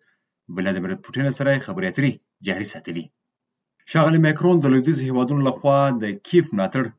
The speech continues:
توجیه کړی او ویلي، یو وخت به راسي چې د اوکراین خلک به په خپلو شرایطو د سولې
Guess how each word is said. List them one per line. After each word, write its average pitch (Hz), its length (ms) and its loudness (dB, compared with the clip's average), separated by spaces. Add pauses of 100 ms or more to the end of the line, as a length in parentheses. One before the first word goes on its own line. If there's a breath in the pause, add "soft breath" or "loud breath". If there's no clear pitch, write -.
(240)
توجیه 87 380 -8
کړی 98 200 0 (540)
او 87 140 -10
ویلي، 127 320 2
یو 101 80 0
وخت 120 160 -2
به 113 140 2
راسي 151 240 0
چې - 80 -16
د 113 120 -8
اوکراین 143 360 -2
خلک 156 260 0
به 160 80 4 (420 loud breath)
په 104 140 -10
خپلو 190 280 0 (100)
شرایطو 127 400 -2 (160)
د - 20 -6 (140)
سولې 92 220 -2